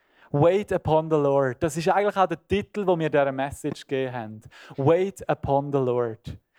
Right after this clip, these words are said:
Sind wir noch imstand, um auf Gott zu warten?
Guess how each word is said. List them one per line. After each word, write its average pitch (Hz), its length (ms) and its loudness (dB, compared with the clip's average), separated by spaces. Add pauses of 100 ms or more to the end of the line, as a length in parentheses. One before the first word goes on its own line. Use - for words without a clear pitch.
(140)
Sind 226 340 0
wir 233 140 2
noch 196 160 4
imstand, 165 640 -2 (260)
um 147 120 4
auf - 140 -2
Gott 151 300 0
zu 127 80 -6
warten? 160 560 2